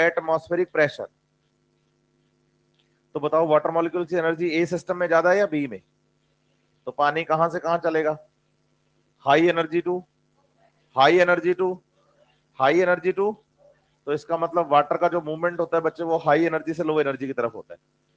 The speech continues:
और जिस solution में पानी ज्यादा उसका water potential, आप बताइए जहां पानी जो है, पानी एक medium है, water एक medium है जिसमें chemical reactions होती हैं। कल भी अपनी बात हुई थी plant water relation में,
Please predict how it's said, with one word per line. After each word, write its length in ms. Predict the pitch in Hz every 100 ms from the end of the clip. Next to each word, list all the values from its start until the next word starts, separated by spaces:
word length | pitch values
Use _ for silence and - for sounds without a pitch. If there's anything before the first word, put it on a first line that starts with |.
| _ -
और 120 | 123 151
जिस 160 | -
solution 280 | 175 175 175
में 120 | 180
पानी 260 | 175 160 180
ज्यादा 320 | 180 175 180 - _ _ _ _ _ _ _ _ _ _
उसका 240 | 151 - 165
water 260 | 151 160
potential, 480 | 160 165 165 185 196 - _ _ _ _ _ _ -
आप 300 | 143 156 165
बताइए 340 | 165 165 185 170
जहां 220 | 165 180 -
पानी 320 | 160 170 190 185
जो 120 | 170
है, 180 | 117 92 _ _ _ _ _ _ _ -
पानी 300 | 143 160 196
एक 180 | 214 208 165
medium 380 | 190 214 208 180
है, 160 | 170 131 _ 123
water 340 | 143 151 190
एक 180 | 196 175
medium 400 | 165 196 208 180
है 100 | 175
जिसमें 300 | 175 165 185
chemical 440 | 175 160 180 180 170
reactions 440 | 160 151 170 151
होती 240 | 123 110
हैं। 100 | 87 _ _ _ _ _ _ _ 135
कल 140 | 160
भी 100 | 170
अपनी 180 | 156 170
बात 220 | 151 156
हुई 100 | 165
थी 100 | 170
plant 280 | 165 156 156
water 300 | 156 151 147
relation 300 | 143 143 147
में, 120 | 143